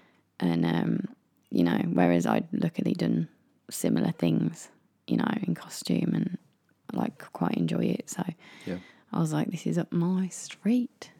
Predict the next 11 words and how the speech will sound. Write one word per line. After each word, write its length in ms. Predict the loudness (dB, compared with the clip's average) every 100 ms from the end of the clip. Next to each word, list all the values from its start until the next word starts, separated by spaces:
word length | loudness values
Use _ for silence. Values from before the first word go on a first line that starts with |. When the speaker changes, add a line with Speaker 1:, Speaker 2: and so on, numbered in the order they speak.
| _ -6
Speaker 1:
I 60 | -4
just 180 | -4
hoped 440 | -6 -6 -6 -8 -8
that 160 | -6 -2
they, 320 | -4 -4 -10 _ _ _ _ _ _ _ _ _ _ -8
I 80 | -6
don't 140 | -4
know, 160 | -4 -6 _
saw 320 | -12 -4 -4
my 120 | -2 -6
passion. 480 | -10 -10 -6 -6